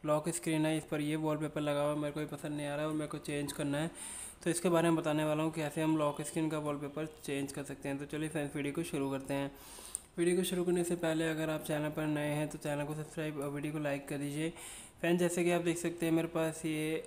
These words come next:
iQOO का फ़ोन है, आईक्यू का phone है और आपको सबसे पहले setting पर click करना है।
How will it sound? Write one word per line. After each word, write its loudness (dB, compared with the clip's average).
iQOO 0
का -6
फ़ोन -2
है, -2
आईक्यू -2
का -2
phone -2
है 0
और 0
आपको -4
सबसे -6
पहले -2
setting -2
पर -4
click -6
करना -2
है। -4